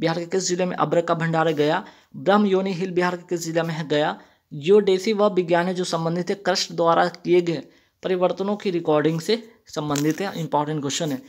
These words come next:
महाद्वीपीय बहाव का सिद्धांत किसके द्वारा विकसित किया गया? ए वेनेगर के द्वारा। सुंडा ट्रेंच किस द्वीप के समानांतर है? जावा। एक प्रभावी कोरियोलिस, ठीक है, एक प्रभावी कोरियोलिस बल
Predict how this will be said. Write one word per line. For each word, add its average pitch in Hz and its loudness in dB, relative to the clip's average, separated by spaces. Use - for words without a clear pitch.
महाद्वीपीय 175 2
बहाव 165 2
का 165 -6
सिद्धांत 156 -4
किसके 156 -6
द्वारा 170 2
विकसित 165 -6
किया 165 0
गया? 190 -2
ए 185 0
वेनेगर 156 0
के 214 -2
द्वारा। 139 -2
सुंडा 196 -2
ट्रेंच 214 -4
किस 214 -4
द्वीप 185 -4
के 185 -2
समानांतर 175 -4
है? 180 -2
जावा। 139 0
एक 190 -2
प्रभावी 180 0
कोरियोलिस, 185 2
ठीक 190 -2
है, 147 -2
एक 185 -4
प्रभावी 180 2
कोरियोलिस 226 2
बल 165 0